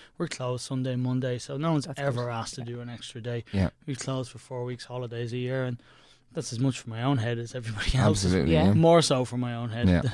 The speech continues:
Speaker 1: anybody
Speaker 2: Yeah.
Speaker 1: else's. But I think in, in terms of the, the mental health issue in kitchens, I, I think that if kids are afraid to speak up, then we've lost this <laughs> battle. You know,
Speaker 2: Yeah.
Speaker 1: we
Speaker 3: Mm-hmm.
Speaker 1: really have. That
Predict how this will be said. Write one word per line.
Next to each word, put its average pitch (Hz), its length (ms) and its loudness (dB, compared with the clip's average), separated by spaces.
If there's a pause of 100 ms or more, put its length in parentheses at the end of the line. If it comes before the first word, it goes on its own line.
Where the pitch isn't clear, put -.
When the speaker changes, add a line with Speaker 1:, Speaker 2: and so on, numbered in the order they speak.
(120)
Speaker 1:
anybody 139 260 2
Speaker 2:
Yeah. 120 80 -4
Speaker 1:
else's. 127 280 -8
But 131 180 -8 (680)
I - 40 -16
think 185 240 -2
in, 143 240 -4
in 139 140 -2
terms 143 360 0
of 110 120 -10
the, 131 180 -8 (160)
the 127 60 -14
mental 131 380 -4
health 131 260 -4
issue 120 340 -8
in 117 120 -8
kitchens, - 640 -14 (1120)
I, - 220 -10
I 147 120 -4
think 151 240 -2
that 131 120 -10 (140)
if 139 120 -12 (120)
kids 139 260 -2
are 135 140 -2
afraid 127 380 -4
to - 60 -16
speak - 360 -10
up, 120 200 -6 (680)
then 120 320 -8 (640)
we've 135 240 0
lost 117 320 -2
this - 100 -16
<laughs> - 120 -12
battle. - 280 -10 (100)
You 143 140 -8
know, 165 60 2
Speaker 2:
Yeah. 160 140 4
Speaker 1:
we 139 160 2
Speaker 3:
Mm-hmm. 92 100 8
Speaker 1:
really 131 220 4
have. 120 320 -2
That 135 180 -4